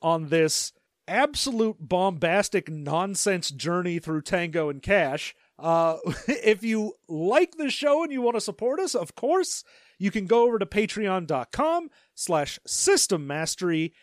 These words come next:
and join us. Any amount will help keep the show going, supports us, but if you sign up at that five dollar level, you can unlock T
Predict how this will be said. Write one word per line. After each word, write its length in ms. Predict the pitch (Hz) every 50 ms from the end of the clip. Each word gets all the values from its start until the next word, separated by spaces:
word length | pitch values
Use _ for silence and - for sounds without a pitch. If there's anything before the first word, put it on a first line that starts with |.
| _ _ _ _ _
and 380 | 143 160 170 170 165 165 180 170
join 340 | 143 123 180 269 320 320 302
us. 340 | 294 285 277 262 - - - - _ _ _ _ _ _ _
Any 360 | - 277 320 339 330 311 294 254 - -
amount 460 | 180 170 175 185 254 285 277 277 - -
will 220 | 175 180 165 151
help 340 | - 247 294 294 285 - -
keep 240 | - 233 226 190 -
the 80 | 160
show 280 | - - 233 220 202 185
going, 480 | 170 170 311 339 339 330 330 330 311
supports 520 | 254 - - 170 - 254 285 285 277 - -
us, 300 | 233 262 277 269 - - - _ -
but 320 | 320 359 339 330 311 _ _ _ _ _ _ _ _
if 260 | - 330 370 - -
you 100 | 247 226
sign 340 | 190 - - 247 233 226 214
up 140 | 214 214 -
at 100 | 170 -
that 240 | - 175 170 - _
five 340 | - 233 262 269 262 214 160
dollar 340 | 208 220 226 226 220 208
level, 480 | 190 185 202 214 190 202 208 202 202 202 _ _ _ _ _ _
you 300 | 131 120 180 285 339 302
can 220 | - 262 226 196 - -
unlock 640 | 190 220 247 233 202 190 190 190 185 180 - - - _
T 180 | - - -